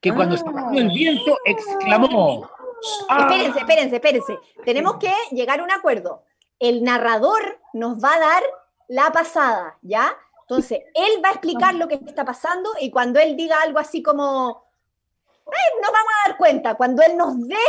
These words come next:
Speaker 2: el pase a los demás tomates refrescándose al vientito, ¿ya? Para que, eh, seamos ordenados y después no, se entienda todo lo que estamos haciendo, ¿ya? De nuevo.
Speaker 1: El gran tomate de la huerta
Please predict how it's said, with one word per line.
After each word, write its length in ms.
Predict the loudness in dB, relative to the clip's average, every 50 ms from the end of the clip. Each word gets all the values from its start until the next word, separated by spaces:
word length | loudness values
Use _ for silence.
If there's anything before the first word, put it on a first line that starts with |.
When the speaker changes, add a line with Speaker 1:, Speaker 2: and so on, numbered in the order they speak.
| 0 0 -2
Speaker 2:
el 160 | -4 -6 -4 0
pase 340 | 0 0 0 0 -4 -4 -4 -4 -4 -6 _ _ _ _ 0
a 140 | 2 4 4 4 2 0 -4 -4
los 280 | 0 0 2 2 4
demás 320 | 2 4 4 2 0 0 0
tomates 440 | 2 4 4 4 2 2 0 -2 -2
refrescándose 680 | -4 -6 -6 -8 -8 -8 -6 -6 -4 -4 -6 -6 -4 -6
al 100 | -6 -4
vientito, 420 | -6 -8 -10 -12 -18 -20 -20 -18 -8
¿ya? 140 | -2 0 0 0 0 -4 -10 _ _
Para 220 | -6 -2 -2 0 0
que, 80 | 0
eh, 160 | -2 -4 -6 _ -12 -12 -12 -16 -20
seamos 320 | -12 -8 -6 -6 -2 -2
ordenados 500 | -2 0 0 -2 -2 -2 -2 -4 -4 -4 -4
y 40 | -4
después 240 | -4 -2 -2 -4 -4
no, 220 | -4 -6 -10 -12 _ _ _
se 160 | _ -6 -6
entienda 400 | -4 -2 0 -2 0 2 0 0 0
todo 200 | -2 -4 -4 -4
lo 120 | -4 -6
que 100 | -8 -10
estamos 260 | -8 -6 -6 -6 -6
haciendo, 380 | -6 -8 -8 -10 -12 -12 -14 -10
¿ya? 200 | -6 -6 -6 -6 -8 _ _ _ _ _ -6
De 180 | -4 -2 -2
nuevo. 360 | -2 -2 -2 -2 -2 -4 -10 -14 _ _ _ _ _ _ _ _ _ _ _ _ _ _ _ _ _ _ _ _ _ _ _ _ _ _ _ _ _ _ _ _ _ -20 _ _ -20 _ _ _ _ -18 -12
Speaker 1:
El 200 | -10 -10 -8 -4
gran 380 | -2 2 4 4 4 4 2 2
tomate 400 | 2 2 4 4 4 4 2 2
de 120 | 2 2 2
la 120 | 2 0
huerta 680 | 2 2 2 2 2 0 -2 -6 -8 -8 -10 -14 _